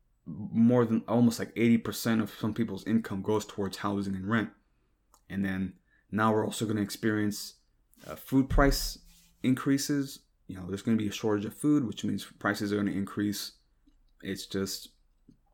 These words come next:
it's, I don't know what else to say,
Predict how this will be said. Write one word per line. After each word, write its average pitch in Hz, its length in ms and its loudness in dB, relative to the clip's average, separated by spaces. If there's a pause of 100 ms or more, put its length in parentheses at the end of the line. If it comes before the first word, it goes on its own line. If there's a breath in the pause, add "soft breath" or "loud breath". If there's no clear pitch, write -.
(920)
it's, - 480 -4 (1300)
I - 220 -4
don't 156 160 6
know 147 120 8
what 120 460 4
else 117 160 2
to - 120 -12
say, - 280 -10